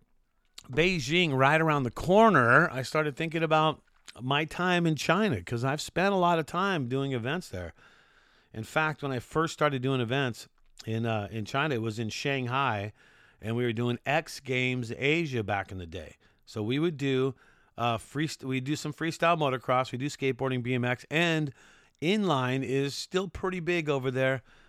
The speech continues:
in the Asian countries. So we also had inline competitions as well. So rollerblading uh, over there too. And we did that for a bunch of years. And then X, X Games kinda pulled back from that, and then it turned into the Kia Extreme Games. They were kinda on their own.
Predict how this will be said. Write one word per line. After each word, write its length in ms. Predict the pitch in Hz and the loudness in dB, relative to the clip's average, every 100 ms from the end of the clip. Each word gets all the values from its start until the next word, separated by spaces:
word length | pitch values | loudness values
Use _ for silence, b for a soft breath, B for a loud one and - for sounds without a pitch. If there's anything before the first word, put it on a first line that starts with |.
| b | b
in 140 | 113 117 | -8 -4
the 140 | 120 | -2
Asian 260 | 139 127 117 | -2 -4 -6
countries. 400 | 139 131 113 110 | -6 -6 -8 -6
So 160 | 123 | -4
we 80 | 117 | 0
also 260 | 123 120 127 | -2 0 0
had 200 | 127 107 | 0 -2
inline 360 | 131 131 120 | -4 -2 -4
competitions 680 | 120 117 104 - 113 113 104 | -4 -6 -6 -8 -8 -6 -8
as 180 | - 101 | -8 -4
well. 220 | 131 147 - | -2 -2 -2
So 120 | 120 | -8
rollerblading 580 | 107 127 120 113 107 95 - b b b b 110 | -2 -2 0 -2 -4 -6 -12 b b b b -10
uh, 140 | 104 | -6
over 200 | 117 113 | -4 -2
there 140 | 110 | -4
too. 220 | 104 156 120 | -2 -2 -2
And 100 | 156 | 0
we 100 | 196 | 0
did 160 | 240 233 | 0 0
that 220 | 254 - | 0 0
for 100 | 214 | -4
a 40 | |
bunch 280 | 170 196 - | -2 -2 -2
of 60 | 156 | -2
years. 360 | 196 156 - - b b b b b b - | -2 -2 -8 -20 b b b b b b -6
And 180 | 160 196 | -2 2
then 440 | 226 226 220 208 - | 4 2 2 -2 0
X, 320 | 180 - - | 0 -2 -2
X 200 | 170 160 | -2 -2
Games 280 | - 170 165 | -2 -2 -2
kinda 220 | - 156 | 0 -2
pulled 280 | 131 160 147 | 0 -2 2
back 260 | 139 139 - | 2 0 -2
from 220 | 135 127 | -6 -2
that, 300 | 139 143 143 | 2 2 0
and 80 | 120 | -4
then 100 | 127 | -6
it 100 | 120 | -6
turned 280 | - 139 131 | -6 -4 -4
into 160 | 131 120 | -2 -4
the 100 | 113 | -6
Kia 360 | - 143 135 | -2 0 0
Extreme 460 | 104 - 143 143 139 | 0 -8 -6 -4 -2
Games. 400 | 143 139 135 117 | -2 -2 -2 -4
They 60 | |
were 80 | 113 | -6
kinda 240 | - 127 120 | -6 -6 -4
on 200 | 127 120 | -4 -2
their 160 | 117 | 0
own. 340 | 120 123 123 | 2 2 0